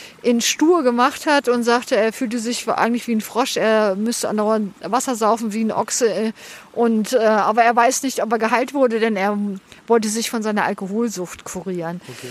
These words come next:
Speaker 1: Also es gibt viele Quellen, die darauf hinweisen. Es gibt ja auch ein ausgebautes Gutshaus, wo die Gäste übernachtet haben.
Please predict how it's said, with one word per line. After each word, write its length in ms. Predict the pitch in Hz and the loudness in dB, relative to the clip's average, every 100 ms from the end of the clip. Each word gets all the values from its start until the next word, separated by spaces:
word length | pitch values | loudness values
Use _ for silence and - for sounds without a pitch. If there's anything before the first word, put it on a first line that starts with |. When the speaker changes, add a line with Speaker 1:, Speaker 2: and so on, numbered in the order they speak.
| 135 | -8
Speaker 1:
Also 360 | - 208 233 240 | 0 2 4 4
es 180 | - - | 4 2
gibt 300 | 294 - - | 0 -2 0
viele 360 | 302 285 262 | 4 6 4
Quellen, 380 | 233 254 247 320 | 2 0 0 2
die 100 | 294 | 0
darauf 260 | 233 220 226 | 0 0 -2
hinweisen. 580 | 339 392 359 311 311 285 | -4 -2 0 0 0 -4
Es 140 | - | -4
gibt 180 | 247 - | -6 -2
ja 100 | 220 | -2
auch 140 | 190 | -2
ein 80 | 220 | -4
ausgebautes 720 | - 208 233 202 208 208 - | -4 -6 -6 -6 -6 -8 -8
Gutshaus, 840 | 277 311 - 262 247 254 254 - | -4 -4 -2 0 4 4 2 -4
wo 240 | 208 220 226 | -2 0 0
die 140 | 190 | -2
Gäste 340 | - 208 - 202 | -4 -4 -4 -6
übernachtet 540 | 196 202 - 294 - | -4 -4 -4 -6 -4
haben. 320 | 233 226 226 | -2 0 -2